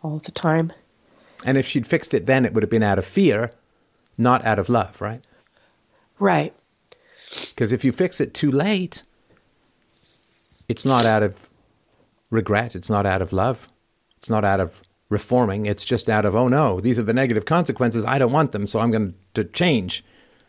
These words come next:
Speaker 2: It's
Speaker 1: Right.
Speaker 2: not, not out of love. And the kids are
Speaker 1: <clears throat>
Speaker 2: very suspicious about that.
Speaker 1: Yeah, yeah.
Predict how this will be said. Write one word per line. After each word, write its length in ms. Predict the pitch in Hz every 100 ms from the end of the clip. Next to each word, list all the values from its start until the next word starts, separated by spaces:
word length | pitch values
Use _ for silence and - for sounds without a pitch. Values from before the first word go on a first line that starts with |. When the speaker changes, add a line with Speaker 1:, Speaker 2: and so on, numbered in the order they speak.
| _ _ _
Speaker 2:
It's 80 | 123
Speaker 1:
Right. 180 | 151 143
Speaker 2:
not, 240 | 113 -
not 180 | 120 120
out 140 | 113 101
of 80 |
love. 300 | 123 147 92
And 100 | 101 104
the 60 |
kids 280 | - 214 170
are 40 |
Speaker 1:
<clears throat> 100 | 101
Speaker 2:
very 100 | 101
suspicious 680 | - 92 143 - 104 - - _ _ _ _ _ _ _ _ _ _
about 340 | 87 90 90
that. 80 | 226
Speaker 1:
Yeah, 320 | 269 302 156 165 _ _ -
yeah. 240 | 190 190